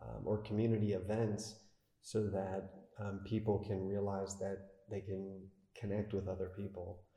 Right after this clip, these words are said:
Um, from a practitioner level, from an addiction level, um, you know, it,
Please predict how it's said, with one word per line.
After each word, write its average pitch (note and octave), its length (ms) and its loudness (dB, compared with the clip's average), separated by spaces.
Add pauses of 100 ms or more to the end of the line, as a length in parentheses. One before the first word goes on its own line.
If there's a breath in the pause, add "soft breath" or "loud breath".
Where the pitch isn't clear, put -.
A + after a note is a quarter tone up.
(280 soft breath)
Um, G#2+ 180 2
from A2+ 240 8
a G#2+ 40 6
practitioner A2 680 0
level, G#2 420 0
from F#2+ 160 -4
an F#2+ 80 -6
addiction G2+ 600 -2
level, G2 640 0
um, G2 380 -8 (760 soft breath)
you A2 140 -4
know, F#2 420 -4 (220)
it, - 180 -4